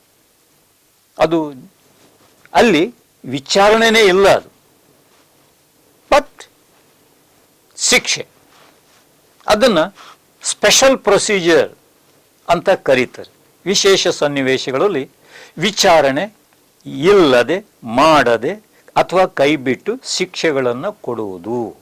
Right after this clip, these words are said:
ಅಂತ. ಸಾಮಾನ್ಯವಾಗಿ ಅದು ಕಠಿಣ ಶಿಕ್ಷೆಗಳನ್ನೇ ವಿಧಿಸ್ತಾರೆ ಸ್ಪೆಷಲ್ ಪ್ರೊಸೀಜರ್‌ನಲ್ಲಿ ಸಾಮಾನ್ಯವಾಗಿ.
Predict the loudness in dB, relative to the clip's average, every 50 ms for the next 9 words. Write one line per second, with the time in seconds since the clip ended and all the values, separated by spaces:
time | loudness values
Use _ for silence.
0 | _ _ _ _ _ _ _ _ _ _ _ _ _ _ _ _ _ _ _ _
1 | _ _ _ -18 -18 -18 -20 _ _ _ _ _ _ _ _ _ _ _ _ -20
2 | -20 -20 -18 -12 -8 -2 0 2 4 4 4 4 4 4 4 4 6 4 4 4
3 | 4 2 0 0 -4 _ _ _ _ _ _ _ _ _ _ _ _ _ _ _
4 | -14 -10 -6 -6 -6 -6 -6 -16 _ _ -2 -2 0 0 0 0 0 -2 -2 -4
5 | -6 -6 -4 -6 -4 -2 0 0 -2 -2 -2 -4 -4 -4 -4 -6 -6 -8 -8 -10
6 | -14 -14 -14 -18 -14 _ -6 -6 -4 -4 -6 -6 -6 -8 -6 -6 -6 -6 -6 -10
7 | -10 -8 -6 -8 -10 -10 -18 -20 -18 -18 -12 -10 -10 -10 -10 -10 -14 -16 -16 -18
8 | -20 -20 -20 _ _ -20 _ _